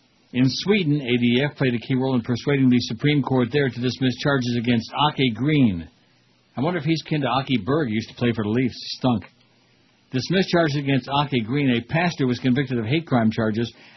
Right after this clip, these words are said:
after he, uh, delivered a sermon in which he called gays a deep cancerous tumor in the entire society.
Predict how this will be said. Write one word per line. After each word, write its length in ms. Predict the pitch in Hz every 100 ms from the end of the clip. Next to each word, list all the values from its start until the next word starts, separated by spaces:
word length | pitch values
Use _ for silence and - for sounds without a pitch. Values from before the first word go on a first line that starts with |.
| -
after 320 | 165 170 160
he, 240 | 147 131 -
uh, 200 | 123 127
delivered 360 | 123 170 175
a 60 | 147
sermon 300 | - 175 156
in 60 | 131
which 120 | 123
he 100 | 135
called 280 | 139 131 110
gays 400 | 127 127 127 120 - - -
a 180 | 123 120
deep 240 | 110 165 165
cancerous 540 | 156 156 139 139 123 -
tumor 360 | - 185 156 127
in 80 | 120
the 100 | 117
entire 300 | - 135 120
society. 640 | 110 - 95 113 78 -